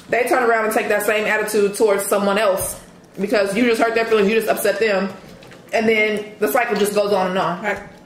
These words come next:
Speaker 1: When instead you could give them money, or you don't even have to give them money if you don't want to. Just say a kind word to them.
Speaker 2: Mm-hmm.
Speaker 1: And they will, you know what it's called? Pay it forward.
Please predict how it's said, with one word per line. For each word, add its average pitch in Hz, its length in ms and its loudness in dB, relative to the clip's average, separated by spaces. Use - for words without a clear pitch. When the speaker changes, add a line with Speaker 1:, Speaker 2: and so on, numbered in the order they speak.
Speaker 1:
When 240 120 2
instead 240 440 0
you 240 80 -2
could 240 280 0
give 262 160 0
them 262 160 0
money, 262 180 0
or - 20 0
you 349 120 2
don't 403 80 0
even 359 120 0
have 381 120 0
to 294 80 0
give 240 160 0
them 233 100 2
money 220 160 2
if 214 80 0
you 233 60 0
don't 220 120 2
want 208 140 0
to. 214 100 -2
Just 269 380 -4
say 254 200 0
a - 20 -6
kind 240 280 2
word 240 200 2
to 277 80 -2
them. 262 220 0
Speaker 2:
Mm-hmm. 269 380 -4
Speaker 1:
And 214 180 2
they 220 500 -2
will, 208 580 0
you - 80 -6
know 277 80 2
what 349 140 0
it's 339 80 0
called? - 180 0
Pay 311 200 -2
it - 40 -6
forward. 359 400 0